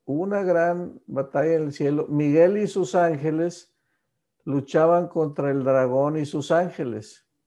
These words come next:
Es una de las, de los ministerios de los ángeles en esa, en esa lucha entre el bien y el mal, entre Dios y Satanás. Y dice que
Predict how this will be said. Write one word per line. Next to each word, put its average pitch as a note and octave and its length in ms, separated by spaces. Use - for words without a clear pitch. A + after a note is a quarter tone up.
Es D#3 240
una G3+ 220
de G3 60
las, E3+ 360
de D3 140
los C3+ 200
ministerios D#3 640
de E3+ 120
los C#3+ 220
ángeles D3+ 680
en B2+ 260
esa, C#3 520
en C3 120
esa C#3+ 260
lucha D3 460
entre B2+ 360
el A#2 120
bien C3+ 340
y D3+ 40
el C#3+ 120
mal, C#3+ 480
entre B2+ 440
Dios C3+ 480
y C3 100
Satanás. C3 840
Y B2+ 80
dice C3+ 420
que A#2+ 580